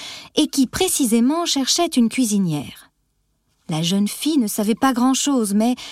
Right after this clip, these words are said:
paraissait avoir tant de bonne volonté et si peu d'exigence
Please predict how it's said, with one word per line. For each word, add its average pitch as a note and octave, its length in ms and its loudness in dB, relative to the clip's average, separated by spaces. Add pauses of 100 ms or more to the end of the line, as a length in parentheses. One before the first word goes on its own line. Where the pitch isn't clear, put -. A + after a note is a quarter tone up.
(140)
paraissait E4 400 -2
avoir C4+ 300 0
tant F#4 200 0
de C4 80 2
bonne C#4+ 260 0
volonté B3+ 540 0 (220)
et C4+ 100 2
si - 220 0 (120)
peu B3+ 140 4
d'exigence B3 840 0